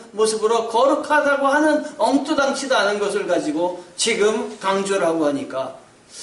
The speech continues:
우리 예수님이 보니까 저건 천국에 들어가는 것과 하나님 나라에 들어가는 것은, 것과는 아무 상관이 없는데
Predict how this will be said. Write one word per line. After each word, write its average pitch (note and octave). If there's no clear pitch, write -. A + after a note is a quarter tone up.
우리 C4
예수님이 G#3+
보니까 D3+
저건 C#4
천국에 C#4+
들어가는 G3
것과 G3
하나님 D4
나라에 G#3+
들어가는 F3
것은, E3+
것과는 F3
아무 D4
상관이 C4+
없는데 F#3+